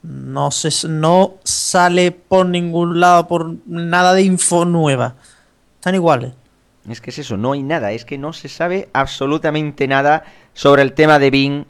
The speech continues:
Speaker 2: en Movistar Plus. Y por otro lado, ya por último, ya en Antena tres, datazos, ¿eh? Datazos pro datazos.
Speaker 1: Pues sí, cinco millones, como se esperaba. Aparte, es el primer partido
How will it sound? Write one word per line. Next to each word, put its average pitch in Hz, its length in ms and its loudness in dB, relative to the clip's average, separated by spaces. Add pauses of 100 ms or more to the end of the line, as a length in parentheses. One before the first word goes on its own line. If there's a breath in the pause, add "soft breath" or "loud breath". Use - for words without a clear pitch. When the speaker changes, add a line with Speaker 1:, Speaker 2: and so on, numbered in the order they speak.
Speaker 2:
en 131 580 0
Movistar 117 520 0
Plus. 90 320 -10 (400 soft breath)
Y 147 160 0
por 135 160 2
otro 160 180 0
lado, 151 320 2
ya 127 240 2
por 151 140 4
último, 139 400 0
ya 135 380 2 (280)
en 123 140 -2
Antena 131 400 -2
tres, 156 500 -2 (220)
datazos, 104 560 -6
¿eh? 104 100 -10 (100)
Datazos 110 640 -4
pro 165 180 -2
datazos. 101 540 -4 (760)
Speaker 1:
Pues 151 120 -8
sí, - 320 -8 (100)
cinco 156 840 2
millones, 170 420 2
como 185 200 -2
se - 100 -2
esperaba. 180 640 2
Aparte, 156 680 -2 (160)
es 147 140 -2
el 180 140 2
primer 180 500 0
partido 220 640 0